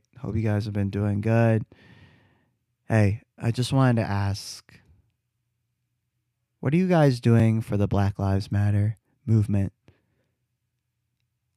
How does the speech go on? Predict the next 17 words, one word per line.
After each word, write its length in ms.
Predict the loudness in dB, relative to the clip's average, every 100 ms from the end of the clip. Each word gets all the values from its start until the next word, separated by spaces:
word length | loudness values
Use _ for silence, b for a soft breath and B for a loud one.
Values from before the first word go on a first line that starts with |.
| -4
You 120 | 2
know, 200 | 4 2 2
I, 240 | 2 2 _ b b b b b b
it's, 220 | 2 4 4
it's 180 | 0
funny, 460 | 0 4 6 8 8
right? 340 | 8 6 4 -2 _ _ 0
I 80 | 6
remember 840 | 6 6 6 6 6 6 6 2 B B B B _ _ _ _ _ _ _ _ _ _ _ _ -4
whenever 680 | 2 4 4 4 4 4 0 _ _ _ _ _
white 340 | 0 2 2 -2 _ _ _ _ _ _ _ -4
hip 240 | 2 2
hop 240 | 4 2 4
artists 380 | 2 2 0 0
would 160 | -2
come 220 | 0 2
on, 360 | 4 6 4 2